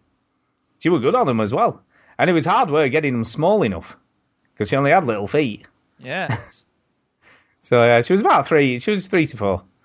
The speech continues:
Speaker 1: Oh, <laughs> oh my God, you've got Texas Chainsaw Massacre on now.
Speaker 2: <laughs> Yeah.
Speaker 1: <laughs>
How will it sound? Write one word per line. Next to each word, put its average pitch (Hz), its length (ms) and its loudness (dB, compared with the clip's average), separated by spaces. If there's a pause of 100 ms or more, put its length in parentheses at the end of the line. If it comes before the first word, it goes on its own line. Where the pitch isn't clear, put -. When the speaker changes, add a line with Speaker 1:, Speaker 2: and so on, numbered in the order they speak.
(160)
Speaker 1:
Oh, 160 280 0
<laughs> - 40 -2
oh 175 140 2
my 156 160 2
God, 156 160 0
you've 120 80 -6
got 127 160 -2
Texas - 320 -6
Chainsaw 120 340 2
Massacre 113 400 -2
on 87 140 -2
now. 87 200 -2
Speaker 2:
<laughs> 208 100 0
Yeah. 220 720 0 (760)
Speaker 1:
<laughs> 233 40 -2